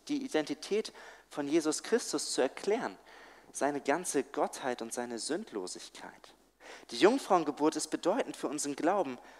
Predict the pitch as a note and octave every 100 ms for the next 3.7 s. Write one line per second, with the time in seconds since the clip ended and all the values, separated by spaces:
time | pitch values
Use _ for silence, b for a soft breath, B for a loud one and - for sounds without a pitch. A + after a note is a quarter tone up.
0 | B B A#2 D3+ - D3 D#3 E3 - -
1 | F#3+ F#3+ D#3+ C#3 B2+ C#3+ D3+ - B2+ -
2 | C#3+ F3+ E3 - C#3+ - C#3 B2 - C3+
3 | C3+ B2 C3+ - D#3+ D3